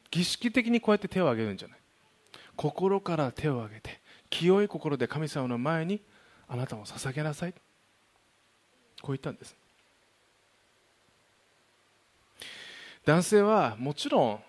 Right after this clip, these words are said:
女性よりも、お、力がある。まあ、筋肉の質とかもあります。だからその力を振りかざしてコントロールするんじゃなくて、<clears throat> ね、精神的また肉体的な支えとして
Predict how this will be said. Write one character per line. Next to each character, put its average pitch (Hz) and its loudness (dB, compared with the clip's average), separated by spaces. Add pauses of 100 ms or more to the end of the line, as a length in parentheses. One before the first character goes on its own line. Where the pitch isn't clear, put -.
(240)
女 131 -2
性 147 -2
よ 151 2
り 156 -2
も、 101 -6 (260)
お、 101 -14
力 143 0
が 104 -6 (140)
あ 120 -8
る。 110 -14 (200)
ま 127 -4
あ、 - -10
筋 127 -4
肉 113 -6
の 95 -10
質 - -12
と 147 -10
か 147 -8
も 104 -8
あ 104 -10
り 110 -6
ま 123 -6
す。 - -12 (360)
だ 190 6
か 190 4
ら 147 8 (300)
そ - -2
の 202 6
力 254 2
を 175 8 (160)
振 156 0
り 233 6
か 247 4
ざ 233 4
し - -2
て - 0 (140)
コ 285 6
ン 285 4
ト 277 4
ロ 269 8
ー 247 6
ル 190 6
す - -2
る 175 2
ん 165 0
じ 135 4
ゃ - 6
な 139 4
く - -8
て、 113 -2 (460)
<clears throat> - 4
ね、 120 -2 (320)
精 180 6
神 190 2
的 165 -2 (160)
ま 135 4
た 131 6
肉 139 2
体 214 4
的 214 -4
な 190 4 (180)
支 - -4 (140)
え 214 6
と 196 0
し - -6
て 151 2